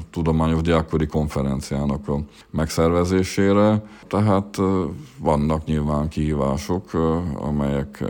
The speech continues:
elé áll, és nyilván igyekszik megadni azt a sajátosságot, amiről már beszéltem, amely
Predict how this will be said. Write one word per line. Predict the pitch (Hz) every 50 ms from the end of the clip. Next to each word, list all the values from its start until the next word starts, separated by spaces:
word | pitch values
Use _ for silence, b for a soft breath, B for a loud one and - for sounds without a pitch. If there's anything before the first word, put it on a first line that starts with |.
| -
elé | - - 71 71 71 69 69
áll, | - 82 92 101 110 117 117 117 -
és | - 67 85 92 82 101 - - - - - _ _ -
nyilván | 80 80 80 82 85 87 85 85 85 85 73 -
igyekszik | - - 78 78 78 78 - - 76
megadni | 71 80 78 73 73 71 71 76 76 73
azt | 73 73 71 - -
a |
sajátosságot, | 71 - - 73 73 69 67 - - - - - - 64 65 67 71 73 -
amiről | 67 65 65 67 69 62 64
már | 60 57 52
beszéltem, | - 71 - - 73 73 73 - - 73 78 80 87 B B B B B B B B B -
amely | - 62 67 69 71 67 65 64 60 55 60 71